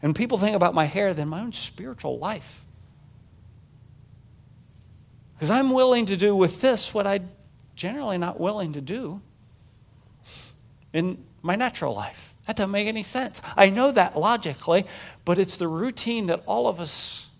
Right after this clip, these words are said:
can get in. We're responsive to the natural mirror and become non-responsive to the spiritual mirror. So here's, here's the way it ought to happen for us, according to James.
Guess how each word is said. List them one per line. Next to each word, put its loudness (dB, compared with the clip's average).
can -6
get 0
in. 0
We're 6
responsive 0
to -4
the 4
natural 0
mirror -2
and 0
become 2
non-responsive 0
to -12
the -10
spiritual -8
mirror. -12
So 0
here's, -2
here's -2
the -8
way 4
it 2
ought 8
to 2
happen 0
for -10
us, -8
according 0
to -2
James. -4